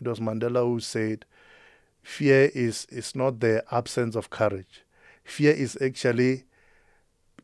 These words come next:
doing the thing that you are afraid to do." I mean, courage. Courage is actually doing the thing that you're afraid to do. Because if there is no fear, then there is no need for courage. That's why courage is one of the ingre-,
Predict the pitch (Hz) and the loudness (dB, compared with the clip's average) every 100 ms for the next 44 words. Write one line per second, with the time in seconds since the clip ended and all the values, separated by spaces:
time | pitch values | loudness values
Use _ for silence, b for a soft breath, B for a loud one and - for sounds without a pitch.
0 | 104 147 147 147 127 110 - 143 123 120 | 0 6 6 6 2 0 0 2 2 -2
1 | - _ - 120 - 113 110 - 120 117 | -10 _ -4 -2 0 0 0 0 -2 -2
2 | - 98 95 - - - 113 113 110 135 | -6 -10 -10 -12 -16 -12 -8 -6 2 6
3 | 123 98 - 151 175 151 135 151 147 143 | 6 4 -2 2 2 2 -2 0 0 0
4 | 110 120 127 117 - 131 117 107 107 101 | -2 -2 -2 -4 -4 -4 -2 -2 -4 -4
5 | 117 - 104 - B B B 127 151 156 | -6 -8 -14 -14 B B B 2 2 4
6 | 196 175 160 135 131 139 147 - - 160 | 2 6 6 6 0 2 2 0 -8 0
7 | 139 117 120 127 117 110 - 131 123 117 | 4 4 2 0 0 -2 -4 -4 -2 -2
8 | - 104 - 117 98 95 _ b b b | -4 -8 0 0 0 -10 _ b b b
9 | b b b 147 156 143 - 147 147 123 | b b b 0 4 4 4 2 4 0
10 | 117 127 127 110 104 120 | -2 -2 -2 -2 -2 -2